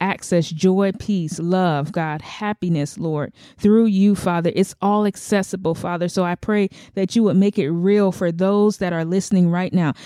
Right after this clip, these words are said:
I pray that for those that may be in despair, that you would shift their despair into hope, God. May listening to this episode, God, defeat the despair that they had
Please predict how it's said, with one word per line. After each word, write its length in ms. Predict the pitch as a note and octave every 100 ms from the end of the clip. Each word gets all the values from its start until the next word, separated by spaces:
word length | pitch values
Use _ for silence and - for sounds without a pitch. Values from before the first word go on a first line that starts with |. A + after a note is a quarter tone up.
| -
I 100 | G3
pray 240 | - B3+
that 160 | A3+ F3
for 140 | G3
those 500 | E3+ E3 G3 A3+ B3
that 180 | - F#3
may 200 | F3 F#3+
be 200 | F#3+ F#3+
in 140 | F3+ D#3+
despair, 560 | D#3+ - F#3 G3 G#3+ -
that 280 | F#3 G#3 -
you 80 | A#3+
would 120 | G3
shift 440 | - - C#4 -
their 160 | G3 F3+
despair 440 | E3+ - F#3 F3+ -
into 300 | F3+ - D#3
hope, 380 | - F3+ -
God. 300 | - C#3+ - - - -
May 280 | F#3+ A3+ C4+
listening 600 | A#3 B3+ C4 A3+ A3 G#3+
to 200 | A3 F#3+
this 400 | E3 A3 C4+ -
episode, 640 | G#3+ A#3+ G#3+ - F3+ C#3+ D3+
God, 280 | E3 D3 D#3+ - -
defeat 580 | F#3 - - C#4 D4+ -
the 80 | G3+
despair 540 | F3+ - - A3 G#3+
that 100 | E3
they 140 | F3
had 580 | E3 - G#3+ G3+ D#3 C#3